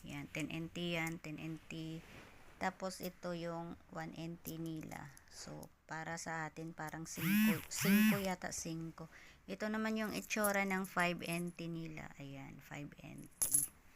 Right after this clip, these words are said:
So, ayan, guys. So, six thousand, seven thousand, one, two, three, four, five, six, seven, eight,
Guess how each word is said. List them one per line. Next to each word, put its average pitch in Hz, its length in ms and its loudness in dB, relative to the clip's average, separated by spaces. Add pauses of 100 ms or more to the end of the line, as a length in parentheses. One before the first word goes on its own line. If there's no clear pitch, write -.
(420)
So, 170 560 -4
ayan, 165 400 -2
guys. 151 400 -2
So, - 240 -4
six - 380 -2
thousand, 202 720 4
seven 214 480 2
thousand, 175 960 4 (480)
one, 190 240 2
two, 196 320 -6
three, 185 240 -2
four, 185 240 -2
five, 175 400 -2
six, - 480 0
seven, 180 640 2 (160)
eight, 180 240 -4